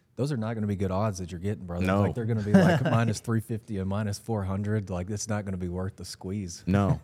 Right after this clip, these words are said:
Speaker 1: <laughs>
Speaker 2: not at
Speaker 1: At
Speaker 2: all.
Speaker 1: all.
Speaker 2: And it's like,
Speaker 1: But
Speaker 2: well,
Speaker 1: that,
Speaker 2: we have
Speaker 1: I
Speaker 2: a
Speaker 1: mean, I like the way you're thinking, but minus four hundred is not a good way to live.
Speaker 2: Yeah. Well, also, by the way, I mean, for folks may not know because you may not care anymore, but there is no midweek game this week. Arkansas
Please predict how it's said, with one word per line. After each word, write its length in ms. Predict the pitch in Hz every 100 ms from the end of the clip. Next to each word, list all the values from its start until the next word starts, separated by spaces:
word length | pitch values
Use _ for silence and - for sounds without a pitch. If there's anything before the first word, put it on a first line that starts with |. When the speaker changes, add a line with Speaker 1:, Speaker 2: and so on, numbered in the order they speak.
| 151
Speaker 1:
<laughs> 160 | - 123
Speaker 2:
not 180 | 104 113
at 60 |
Speaker 1:
At 20 | -
Speaker 2:
all. 120 | 101
Speaker 1:
all. 200 | 95 90
Speaker 2:
And 180 | 80 139
it's 120 | 135
like, 80 | 131
Speaker 1:
But 60 | 117
Speaker 2:
well, 80 | 127
Speaker 1:
that, 40 |
Speaker 2:
we 60 | 127
have 100 | 113
Speaker 1:
I 40 |
Speaker 2:
a 20 |
Speaker 1:
mean, 180 | 127 123
I 40 |
like 260 | 110 127 139
the 100 | 123
way 140 | 120
you're 160 | 113 92
thinking, 460 | - 131 123 95 92
but 200 | 92 98
minus 320 | 104 107 95
four 240 | 110 101
hundred 280 | 104 104 92
is 40 | 98
not 120 | 90
a 40 |
good 120 | 95
way 160 | 92 95
to 80 | 87
live. 440 | 92 101 90 90 - -
Speaker 2:
Yeah. 220 | 120 78 120
Well, 100 | 127
also, 300 | 147 - 127
by 100 | 107
the 60 |
way, 240 | 110 104 90
I 20 |
mean, 220 | 85 76 -
for 120 | 110
folks 220 | 113 -
may 140 | 107 110
not 160 | 92
know 280 | 80 104 92
because 220 | 92 95
you 60 | 90
may 80 | 95
not 160 | 73
care 260 | - 101 90
anymore, 400 | 69 64 64 65 - _ _ -
but 260 | 107 98 - - -
there 160 | 110 -
is 240 | 143 131
no 120 | 151
midweek 440 | 127 131 110 127 104
game 320 | 117 104 90
this 180 | 71 -
week. 240 | 62 60 - _ _ _ -
Arkansas 560 | 98 110 107 131 123